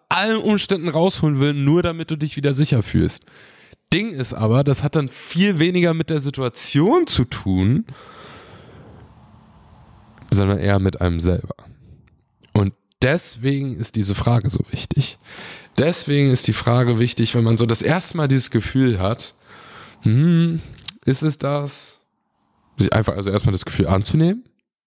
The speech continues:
Okay, da ist ein Gefühl, aber dann zu fragen, ist es wirklich so?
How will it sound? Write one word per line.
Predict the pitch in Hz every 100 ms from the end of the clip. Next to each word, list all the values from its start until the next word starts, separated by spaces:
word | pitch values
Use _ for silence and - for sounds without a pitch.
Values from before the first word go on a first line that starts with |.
| _ _ _ - - - - -
Okay, | 110 98 98 147
da | 117
ist | 101 -
ein | 87
Gefühl, | 85 - 117
aber | 131 127
dann | 131 131
zu | 127
fragen, | - 120 117 117 -
ist | 139
es | 139 107
wirklich | 92 - -
so? | -